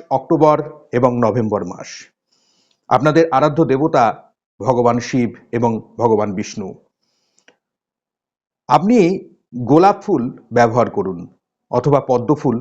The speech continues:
ব্যবহার করুন। ময়ূর, উদীয়মান সূর্য, রথ,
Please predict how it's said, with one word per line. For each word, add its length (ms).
ব্যবহার 340
করুন। 280
ময়ূর, 460
উদীয়মান 480
সূর্য, 340
রথ, 380